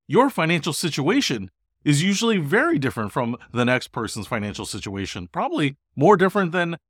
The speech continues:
an author trying to self-publish a book for the first time.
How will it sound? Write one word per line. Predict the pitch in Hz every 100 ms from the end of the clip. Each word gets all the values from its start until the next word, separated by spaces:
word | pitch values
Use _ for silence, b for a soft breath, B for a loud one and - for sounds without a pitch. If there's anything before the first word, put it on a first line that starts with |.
| _
an | - 147
author | 139 190 180 139
trying | - 156 147
to |
self-publish | 151 - 160 - 160 147 135
a |
book | 160 247
for | 165
the | 117
first | - 104 -
time. | 95 85